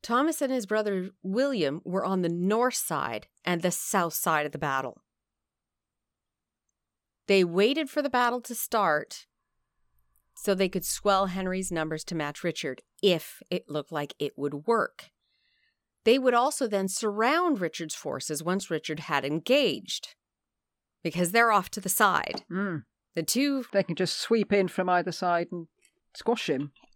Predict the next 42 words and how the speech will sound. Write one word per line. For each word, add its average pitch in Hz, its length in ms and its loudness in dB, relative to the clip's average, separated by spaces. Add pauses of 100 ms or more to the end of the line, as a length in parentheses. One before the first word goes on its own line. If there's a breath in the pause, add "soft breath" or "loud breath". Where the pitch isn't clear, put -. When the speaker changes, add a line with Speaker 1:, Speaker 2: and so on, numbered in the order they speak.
(340)
Speaker 1:
It 302 160 6
was 311 200 0 (100)
quite 427 260 4
clever. 392 540 2 (200)
If 359 240 2
you 381 160 2
look 320 200 0
at 269 80 -2
the 226 100 2
lines 214 460 2
of 190 80 -10
the 185 100 -6
way 196 180 2
they 190 160 -2
think 185 280 -6
the 180 80 -2
battle 160 440 -4
went, 139 540 -2 (440 soft breath)
Henry's 311 640 4
lines 220 400 0
did 214 280 4
not 185 320 0
advance. 160 640 -4 (240)
Richard's 170 560 -2
did. - 320 -4 (640)
So 208 180 2
as 202 160 4
he 294 220 2
moved 294 240 2
forward, 175 720 4
that 196 200 2
force 254 420 2
off 233 220 2
to 226 100 -8
the 202 100 -6
side 240 540 0
is 196 180 -2
now 202 140 2
partially 196 440 -4
behind 165 380 -6
him. 147 160 -14 (340)
Speaker 2:
Yeah. 165 340 -4